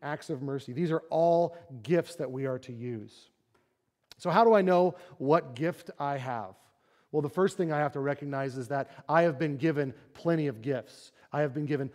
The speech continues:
lots of gifts. Recognizing and going to the Lord and saying, "Lord, thank you for the many gifts you've given me," is the, is the first step. Because ultimately, if I don't recognize that the Lord has given me gifts,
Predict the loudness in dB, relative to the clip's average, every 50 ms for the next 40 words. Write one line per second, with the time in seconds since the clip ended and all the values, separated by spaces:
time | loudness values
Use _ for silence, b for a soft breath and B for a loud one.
0 | B B B -4 0 0 0 0 -2 -4 -8 -10 -8 -8 -10 -10 -10 -10 -14 -18
1 | -20 -20 -20 _ _ _ _ _ _ _ 0 4 4 4 4 2 -2 0 2 2
2 | 2 2 2 0 -2 -4 -4 -6 B B B -10 -6 -2 0 2 2 2 0 0
3 | -2 -2 0 2 2 2 0 -2 -4 -4 -4 -4 -2 0 2 2 4 2 0 -2
4 | B B B B -8 -2 0 0 0 0 0 -4 -4 -2 0 0 0 0 0 0
5 | -2 -2 -2 -4 -2 -4 -4 -4 -6 -10 -12 -12 -10 -8 -6 -6 -6 -6 -8 -10
6 | -10 -12 -14 b b b b -2 -2 -2 -2 -4 -6 -6 -8 -8 -6 -4 -4 -4
7 | -4 -6 -2 0 0 0 0 -2 -4 0 0 0 0 -2 -6 -16 -20 _ b b
8 | b b b b 0 4 6 6 6 6 4 2 0 0 -2 B B -6 -4 0
9 | 2 2 2 4 4 4 4 4 2 0 0 2 0 0 -2 -4 -4 -2 0 0
10 | 2 2 2 2 0 0 0 0 0 0 -2 -4 -2 0 0 0 0 0 -6